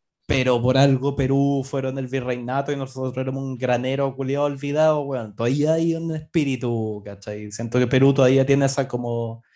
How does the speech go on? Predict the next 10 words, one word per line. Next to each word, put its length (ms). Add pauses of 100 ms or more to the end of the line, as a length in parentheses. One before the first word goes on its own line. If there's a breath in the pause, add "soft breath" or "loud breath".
(160 soft breath)
Hay 100
más 160
nobleza 880 (120)
en 160
ese 200
pueblo. 500 (560)
Como 140
te 100
digo, 200
de 380